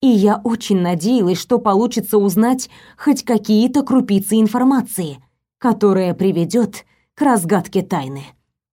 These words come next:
Винс, со своей стороны, тоже настаивал, чтобы я посетила бал. Там должны были присутствовать многие высокопоставленные люди Тассета.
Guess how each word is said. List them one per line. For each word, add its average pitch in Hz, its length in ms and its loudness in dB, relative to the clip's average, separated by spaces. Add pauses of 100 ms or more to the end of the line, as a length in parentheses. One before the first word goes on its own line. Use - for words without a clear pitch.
(300)
Винс, 277 540 0 (320)
со - 180 -4
своей 247 360 2
стороны, 202 640 0 (340)
тоже 330 260 2
настаивал, 277 600 0
чтобы 208 300 0
я 202 160 2
посетила 208 540 -2
бал. 147 320 -6 (480)
Там 226 260 4
должны 202 400 2
были 208 220 4
присутствовать 202 840 0
многие 196 480 2
высокопоставленные 185 1120 0
люди 170 240 -2
Тассета. 196 520 -4